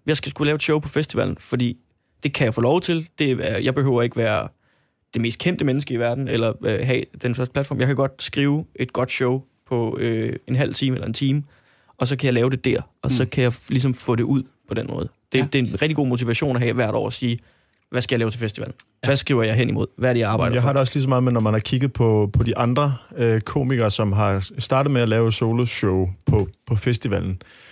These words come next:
Speaker 3: at man ligesom har tænkt, at, at de har haft gode erfaringer med, at de godt kunne sælge billetter, selvom de ikke var, øh, offentligt kendt. Øh, og det, det er sådan lidt en, det er sådan, ja, det er sådan beroliger mig lidt, at man, man godt kan,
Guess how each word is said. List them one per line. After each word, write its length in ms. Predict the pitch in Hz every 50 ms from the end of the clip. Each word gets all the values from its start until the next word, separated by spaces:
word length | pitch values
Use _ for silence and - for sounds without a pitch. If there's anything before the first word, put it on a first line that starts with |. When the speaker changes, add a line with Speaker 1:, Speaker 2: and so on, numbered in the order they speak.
| - - -
Speaker 3:
at 260 | - 110 104 - - -
man 80 | - 113
ligesom 220 | 110 107 123 120
har 100 | 117 113
tænkt, 320 | 104 - 120 120 - -
at, 340 | 117 113 101 - - - - - - - _ _ _ _ _ _ _ _ _ _ _ -
at 120 | 120 113 101 _ _ -
de 100 | 135 135
har 80 | 135 127
haft 240 | 120 110 104 -
gode 220 | - 143 147 156 147
erfaringer 380 | 120 - 131 123 123 127 127
med, 100 | 123 120
at 100 | 120 113
de 60 | 120 117
godt 180 | 127 127 123
kunne 120 | - 143 127
sælge 180 | - 120 107
billetter, 360 | 95 117 110 110 113 117 135
selvom 320 | 131 - 123 110 110 113 113
de 120 | 104 110 107
ikke 220 | 110 110 131 127 104
var, 300 | 101 98 98 95 95 98 - _ _ _ _ _ -
øh, 280 | - 110 113 110 104 101
offentligt 340 | - 110 110 117 135 120 104 -
kendt. 380 | - 139 139 - - - - _ _ _ -
Øh, 340 | 127 120 113 107 107 101 101
og 160 | 104 101 -
det, 200 | 135 143 135 -
det 60 | 143
er 40 | 127
sådan 140 | - 139 127
lidt 180 | 127 127 -
en, 400 | 98 127 120 117 113 107 101 98 95 90 - - _ _ _ _ _ _ _ _ _ _ _ _ _
det 60 | - 123
er 40 |
sådan, 440 | 120 - 127 127 127 123 123 120 - -
ja, 160 | 101 117 113 107 -
det 60 | 131
er 40 | 123
sådan 180 | 113 131 120
beroliger 440 | 107 131 123 123 143 139 139 135 113
mig 180 | 104 104 110 120
lidt, 220 | 113 113 110 -
at 240 | - - 104 104 95
man, 440 | 107 104 104 104 101 101 101 98 -
man 180 | - 107 104 101
godt 180 | 110 107 107
kan, 260 | - - 120 113 107